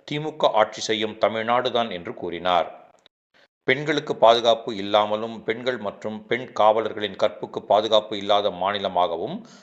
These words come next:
தமிழ்நாடு உள்ளது என்றார். போதைப் பொருளை விற்பது திமுகவினர்தான். கள்ள மதுவை அருவிப்போல் பரவவிட்டு இளைய சமுதாயத்தை அழிப்பதும் திமுக தான் என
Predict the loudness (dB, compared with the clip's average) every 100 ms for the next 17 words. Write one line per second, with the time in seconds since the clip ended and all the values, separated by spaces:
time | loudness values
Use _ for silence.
0 | _ 2 2 2 0 0 0 -2 -4 -4
1 | -6 -4 -2 -2 -4 -14 -20 _ _ _
2 | _ 4 4 4 -2 0 2 0 -4 -2
3 | -2 0 -4 -6 -8 -8 -2 -2 -2 -4
4 | 2 2 2 -12 -20 _ _ 2 4 6
5 | 2 0 0 -2 0 0 -2 -4 -2 0
6 | 0 0 -2 -8 -2 -2 -2 -2 2 4
7 | 2 -2 0 2 2 0 0 0 -4 -6
8 | -6 -8 -8 -4 0 2 0 -2 -2 -4